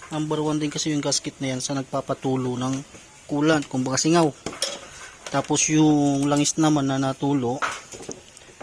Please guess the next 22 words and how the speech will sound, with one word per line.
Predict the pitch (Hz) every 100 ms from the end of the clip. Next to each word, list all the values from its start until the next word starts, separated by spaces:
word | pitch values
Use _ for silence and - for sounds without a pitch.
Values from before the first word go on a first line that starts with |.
| - - -
isa | - 160
rin | 151 147
dito. | 147 135 139 131 - - - - - - - - - - - - - - - 127
Yan, | 120
papel | - 135 156 151
yung | 156
nakalagay. | 151 143 139 135 135 131 - - - - - - - - - - - - - - - - - - - - - - - - - - -
Isa | -
rin | 143 147 151
yan. | 151 139 - - -
Kapag | - - 147
hindi | 151 147 151
mo | 151
nalinisan | 147 147 147 151 147 147 143
ng |
maayos | 143 135 143 143 -
yan, | 139 117 123 - - - - - - - - - - - - - - -
natulo | 151 151 160 151 147
pa | 147
rin | 139
yung | 135
langis. | 131 135 135 -